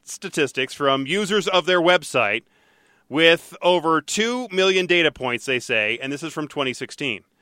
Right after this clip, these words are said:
They looked at crashes, speeding tickets, D U Is, and other citations, and then ranked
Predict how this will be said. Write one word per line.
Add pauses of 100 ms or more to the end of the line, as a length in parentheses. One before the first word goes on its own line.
(280)
They
looked
at
crashes, (120)
speeding
tickets,
D
U
Is,
and
other
citations,
and
then
ranked